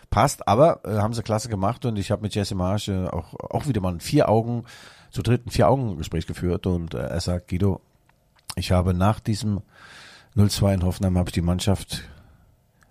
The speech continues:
aber sowas von zusammengefaltet, dass sowas will ich nie mehr sehen.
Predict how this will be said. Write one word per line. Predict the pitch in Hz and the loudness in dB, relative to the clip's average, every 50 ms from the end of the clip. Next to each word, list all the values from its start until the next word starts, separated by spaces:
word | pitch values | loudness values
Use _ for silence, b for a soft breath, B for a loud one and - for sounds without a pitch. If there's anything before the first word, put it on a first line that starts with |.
| _ _ | _ _
aber | - 90 92 | 2 4 4
sowas | 87 101 117 120 95 - | 4 4 2 2 2 0
von | - - 85 | -2 -4 -4
zusammengefaltet, | 76 82 78 78 78 82 80 80 80 - 87 87 87 87 82 85 | -4 -4 -4 -2 -2 -2 -2 -4 0 0 0 2 0 0 -2 -2
dass | 85 80 | -4 -2
sowas | - 98 87 87 - 90 | -2 -2 -2 -2 -2 -4
will | 92 87 | -4 -4
ich | 85 - - | -6 -6 -6
nie | 98 98 113 131 131 | -4 -4 -2 -2 -2
mehr | 113 104 101 101 95 | 0 0 0 0 0
sehen. | 85 82 85 82 78 73 69 | -2 -2 -2 -4 -4 -6 -8